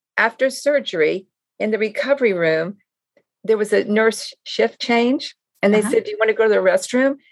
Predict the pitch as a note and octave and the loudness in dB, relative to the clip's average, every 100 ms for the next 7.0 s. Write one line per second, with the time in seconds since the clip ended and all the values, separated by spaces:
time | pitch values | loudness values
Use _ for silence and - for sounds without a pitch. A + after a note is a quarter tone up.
0 | _ G#3 G#3+ A#3 G#3+ G3+ B3+ B3+ A#3+ - | _ -2 0 0 -2 0 0 2 0 -2
1 | D4+ E4+ - F#3+ D#3 F3 B3 _ _ _ | -4 -4 -4 0 2 2 -2 _ _ _
2 | _ - G3 F#3+ F#3 - G3 G3+ C4+ C4+ | _ 0 2 0 -2 -4 -4 -2 -6 -2
3 | B3+ A#3 G#3 A3+ C#4 - G3+ F#3+ F#3+ F#3+ | 0 2 2 2 0 0 0 0 -2 -6
4 | - A3+ B3+ B3+ A3 G#3 G3 G3+ A3 B3 | -2 0 0 0 0 0 -2 0 0 2
5 | G#3+ G#3 - A#3+ - G3+ F#3 F#3 G#3 F#3 | 2 0 -2 -6 -2 0 0 -2 -4 -4
6 | - G#3+ B3 B3 - - B3 A#3 - | 0 2 2 0 -2 -4 -2 0 -2